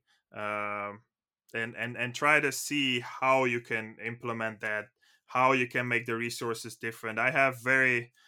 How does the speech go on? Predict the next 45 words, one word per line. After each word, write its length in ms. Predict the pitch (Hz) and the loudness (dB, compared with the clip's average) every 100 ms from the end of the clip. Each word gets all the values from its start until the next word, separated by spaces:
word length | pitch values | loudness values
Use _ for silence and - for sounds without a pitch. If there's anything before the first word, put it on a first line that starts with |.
| _ - | _ -4
every 160 | 143 139 | 0 0
scenario 560 | 143 135 131 131 127 | 0 2 4 6 4
has 560 | 127 123 120 110 107 - 117 | 4 2 2 -4 -8 -6 -2
either 240 | 117 113 | 0 -2
different 300 | 120 120 117 | -4 -12 -8
resources 680 | 131 - 127 120 123 117 113 | -6 -4 -4 -4 -4 -6 -6
or 120 | 107 | -8
different 380 | 120 - 117 - | -8 -8 -10 -10
people 300 | 123 123 120 | -10 -6 -2
you 60 | 120 | 0
have 180 | 113 - | -2 -6
to 100 | 120 | -6
transport 480 | 120 117 - 113 | -4 -4 -6 -8
with 140 | 113 110 | -8 -14
small 600 | - - - 123 123 123 | -16 -18 -10 -4 -2 -2
different 360 | 120 - 113 | -6 -8 -8
rules 260 | 120 147 139 | -6 -6 -4
to 140 | 139 131 | -4 -4
it, 120 | 123 _ _ _ _ | -6 _ _ _ _
uh, 240 | 110 113 113 | -4 0 0
making 360 | 127 135 131 | 0 0 2
every 180 | 127 123 | 2 0
scenario 460 | 120 123 117 117 113 | -2 -2 0 0 0
very 260 | 117 113 | 0 0
unique. 380 | 110 110 110 92 | -2 -4 -6 -4
And 100 | 113 | -6
I 60 | 113 | -6
think 320 | - 123 117 - _ _ _ _ _ _ _ _ _ _ _ _ _ _ - | -4 -6 -6 -16 _ _ _ _ _ _ _ _ _ _ _ _ _ _ -2
some 140 | 143 143 | 2 2
of 100 | 120 | 2
those 200 | 120 120 | 0 -2
things 260 | 113 110 | -6 -6
is, 180 | 107 - | -12 -12
is, 200 | 107 101 | -12 -12
is 160 | 104 104 | -16 -10
what 220 | 104 98 | -10 -10
you 60 | 110 | -12
should 180 | - 98 | -12 -10
try 300 | 110 107 104 | -4 -2 -4
to, 680 | - 98 95 95 92 92 90 | -8 -12 -10 -10 -10 -12 -14
to 140 | - 98 | -16 -18
keep 220 | 101 98 | -16 -12
in 100 | 98 | -8
mind. 380 | 98 95 95 101 | -6 -6 -8 -12
And, 160 | 104 | -14